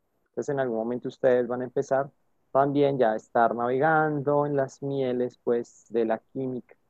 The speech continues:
específicamente. Bueno.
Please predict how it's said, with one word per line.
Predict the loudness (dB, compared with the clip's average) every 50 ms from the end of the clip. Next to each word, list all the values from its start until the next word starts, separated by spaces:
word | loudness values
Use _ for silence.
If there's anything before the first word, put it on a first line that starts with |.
| _ _ _ _ _ _
específicamente. | _ -10 -10 -8 -8 -8 -10 -10 -8 -4 -4 -4 -4 -4 -6 -8 -10 _ _ _ _ _ _ _ _ _ _ _ _ _ _ _ _ _ _ _ _ _ _ _ -20 -20 -20 _ _ _ _ _ _ _ _ _ _ _ _ _ _ -14
Bueno. | -14 -14 -14